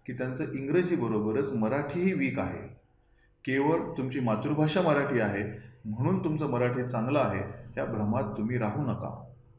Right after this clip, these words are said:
यूपीएससीसाठी चांगलं मराठी असणं गरजेचं आहे. तुम्हाला चांगलं लिहिता आलं पाहिजे, त्याचप्रमाणे मराठीतून तुम्हाला चांगलं बोलता यायला पाहिजे. तिसरं एक कारण दिलं जातं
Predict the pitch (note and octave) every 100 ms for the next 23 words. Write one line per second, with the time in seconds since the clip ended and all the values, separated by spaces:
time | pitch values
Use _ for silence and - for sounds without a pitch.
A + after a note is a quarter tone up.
0 | - - _ _ _ _ _ _ _ A#2+
1 | B2+ - G3 G3+ F#3 - G2 G#2 G#2+ -
2 | - - _ C3+ C3 D#3+ F#3 C#3+ B2+ A#2+
3 | A2+ G2+ G#2 B2 D#3 - A2 G#2+ G#2 G2+
4 | G#2 E2+ - - - - _ - A#2 B2
5 | B2 B2 A2+ B2+ B2 A#2 A#2 B2 D#3 B2
6 | G#2+ F#2+ F#2 A2 D3 - - - D3 -
7 | - A2 G2+ G2 C#3+ - - - G#2 A2
8 | G#2+ G#2+ D#3+ - A2 G#2+ A2 G#2 F#2+ C3+
9 | C3+ F#2+ F#2+ C3+ A2 F#2 F2+ E2+ E2+ -
10 | - _ _ _ _ _ _ _ _ -
11 | - D#3+ D#3 G3+ G3 G3+ D3 C#3+ B2+ A#2+
12 | A2+ G2+ F#2+ A#2+ -